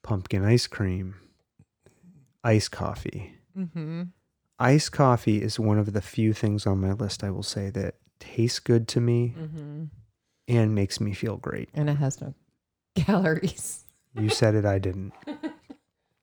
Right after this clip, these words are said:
Speaker 1: Um, I'm just gonna mention that. Breakfast sandwiches. I love a breakfast sandwich.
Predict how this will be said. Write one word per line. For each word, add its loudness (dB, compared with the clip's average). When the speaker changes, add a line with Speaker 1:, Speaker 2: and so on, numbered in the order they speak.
Speaker 1:
Um, 2
I'm 2
just -4
gonna 2
mention -2
that. -6
Breakfast 4
sandwiches. -2
I 4
love 8
a 6
breakfast 0
sandwich. -8